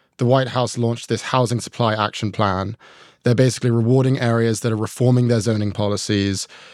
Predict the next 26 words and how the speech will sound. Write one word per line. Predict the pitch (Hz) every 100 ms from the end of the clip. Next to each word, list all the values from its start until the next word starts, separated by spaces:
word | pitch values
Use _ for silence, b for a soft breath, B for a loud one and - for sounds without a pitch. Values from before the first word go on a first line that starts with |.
| B -
They're | 113
trying | 123
to | 120
expand | - - 123 123 120
access | 113 117 - 120 104 -
to | - 123 110 104 104 -
federal | 131 117
financing | 107 110 104 104 - 101
for | - 123 113 107 101
housing | - 113 101 101
development. | 101 98 98 95 98 B B B B B
And | 127
then | 127 123
last | 123 131 151 -
month, | 131 113
they | 123
announced | 117 120 -
this | 113 - _ _ _
plan, | 131 120
which | 113 117
I | 127
thought | 135
was | 107
a | 95
great | 127 156
idea, | 117 101 98 101